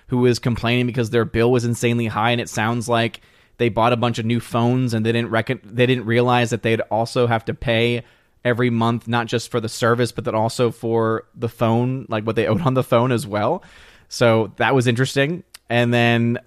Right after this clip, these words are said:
another was trying to pay in cash for a brand new phone on a brand new plan <laughs> with hundred dollar bills. And it was like, "Ugh." So they kept basically going back to this guy who we were talking with.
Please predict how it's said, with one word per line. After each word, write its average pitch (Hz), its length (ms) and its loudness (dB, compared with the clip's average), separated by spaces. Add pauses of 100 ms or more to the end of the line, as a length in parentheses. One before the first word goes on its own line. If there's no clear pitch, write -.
(160)
another 127 300 4
was 127 120 4
trying 131 220 0
to 120 80 0
pay 127 400 2
in 113 300 -4
cash - 580 -6 (520)
for 127 300 0
a 120 140 2
brand 117 400 0
new 135 140 2
phone 131 420 0
on 120 220 -2
a 110 60 0
brand 113 360 -2
new 131 160 0
plan 120 640 -4 (400)
<laughs> - 540 -8
with 156 240 2
hundred 147 360 0
dollar 190 300 2
bills. 165 540 4
And 196 80 0
it 196 40 4
was 165 140 0
like, 151 300 2 (160)
"Ugh." 330 360 -6 (200)
So 190 340 0
they 196 160 2
kept 220 380 -2
basically 240 440 2
going 190 360 2
back 180 280 2
to - 80 -2
this 156 260 -2
guy 180 360 2
who 170 80 4
we 160 140 2
were 151 80 -2
talking 196 420 0
with. 151 220 0